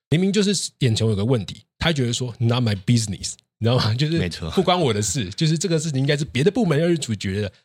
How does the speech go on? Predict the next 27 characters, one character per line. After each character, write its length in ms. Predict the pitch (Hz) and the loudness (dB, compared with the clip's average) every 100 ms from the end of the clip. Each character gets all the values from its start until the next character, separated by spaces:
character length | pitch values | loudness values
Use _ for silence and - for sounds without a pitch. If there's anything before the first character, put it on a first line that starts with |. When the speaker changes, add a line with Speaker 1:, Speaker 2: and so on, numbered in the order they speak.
| - | -2
Speaker 1:
这 100 | 220 | 2
个 60 | |
东 120 | 190 | 2
西 120 | 190 196 | 2 2
应 60 | |
该 100 | 190 | 0
是 80 | 175 | 0
工 180 | - 226 | 0 2
程 160 | 180 | 2
师 80 | 165 | 2
要 80 | 175 | 2
去 80 | 170 | 2
解 160 | 127 | 0
决 180 | 90 87 | -4 -4
的， 100 | 87 | -4
我 160 | 87 123 | -2 0
做 120 | 208 | 0
好 100 | 160 | 2
我 120 | 139 | 2
的 100 | 101 | 0
设 240 | 92 - 120 | -2 -2 -2
计， 280 | 98 107 - - | -2 -8 -8 -8
这 80 | |
样 100 | 110 | -8
就 80 | 101 | -8
好 120 | 95 | -10
了。 60 | - | -18